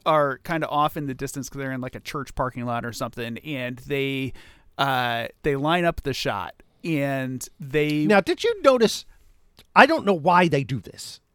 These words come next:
Speaker 2: and someone might be able to explain it to me. They lick, both of them, like, put the bullet in their mouth. They go and lick it, and then stick it in their ears.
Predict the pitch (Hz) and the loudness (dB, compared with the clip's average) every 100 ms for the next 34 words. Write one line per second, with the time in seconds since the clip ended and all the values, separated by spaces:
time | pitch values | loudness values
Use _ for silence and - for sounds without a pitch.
0 | _ - 143 - 208 208 151 143 147 135 | _ -2 -2 2 4 6 6 4 4 4
1 | 131 117 107 - - 123 107 107 - - | 4 4 2 -2 -2 -2 -2 -4 -10 -14
2 | - _ - _ - 117 143 127 180 311 | -16 _ -20 _ -6 0 2 2 4 4
3 | - - _ _ _ _ - 190 214 139 | 2 -14 _ _ _ _ 6 6 6 0
4 | 110 104 - _ _ _ 165 131 - - | -2 -10 -14 _ _ _ -6 -6 -6 0
5 | 220 262 - 123 185 208 147 - _ 151 | 2 2 -2 0 6 6 6 0 _ -2
6 | 156 147 135 120 107 107 110 - - - | 0 0 -2 -2 -4 -8 -12 -14 -14 -10
7 | - _ - - _ - 123 165 214 143 | -12 _ -12 -12 _ -6 0 2 2 -2
8 | 120 _ _ _ 143 151 151 - - - | -6 _ _ _ -6 -4 -4 -6 -6 -4
9 | 302 - 247 233 214 214 220 262 262 139 | -2 -2 0 0 2 2 2 2 2 0
10 | 92 - | -4 -14